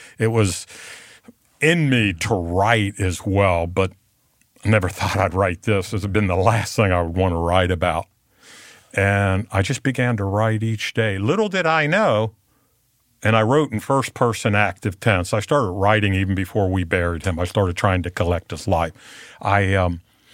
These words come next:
I didn't know how God was gonna answer or how this story was gonna progress. And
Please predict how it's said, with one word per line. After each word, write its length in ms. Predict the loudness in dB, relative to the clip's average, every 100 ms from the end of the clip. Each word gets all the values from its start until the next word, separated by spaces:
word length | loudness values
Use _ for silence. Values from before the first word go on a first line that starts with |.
| -20 _ -6
I 100 | -4
didn't 200 | -2 0
know 180 | 2 2
how 180 | 2 2
God 320 | 2 2 2
was 160 | -2
gonna 300 | 0 0 0 0
answer 600 | 2 2 0 -4 -6 -6
or 120 | -4
how 200 | 0 0
this 180 | 0 -4
story 560 | -8 -4 0 0 0 -2
was 160 | -4 -2
gonna 260 | -2 -2
progress. 840 | -4 -4 -2 0 2 0 -4 -12 -16 _ _ -20 -20 -20 -18 -16 -16 -18 -20 -20 _ _ -8
And 640 | -2 0 2 0 -2 -4